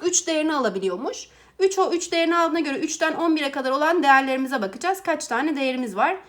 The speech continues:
Terim sayısından bulabiliriz. Son terim eksi ilk terim bölü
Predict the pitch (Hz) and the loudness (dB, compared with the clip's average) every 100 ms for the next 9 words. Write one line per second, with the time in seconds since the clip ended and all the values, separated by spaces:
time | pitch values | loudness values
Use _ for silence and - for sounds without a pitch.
0 | - _ 403 403 370 330 320 339 349 311 | -20 _ -2 0 0 -2 -2 -2 0 0
1 | 311 311 254 262 370 - 349 339 302 208 | -2 -2 -4 -4 -8 -6 -2 0 -2 -4
2 | 196 294 349 285 294 - - 311 330 - | -4 -6 -6 -8 -10 -10 -6 -6 -4 -4
3 | 349 359 330 302 285 247 339 | -4 -2 -4 -4 -4 -4 -4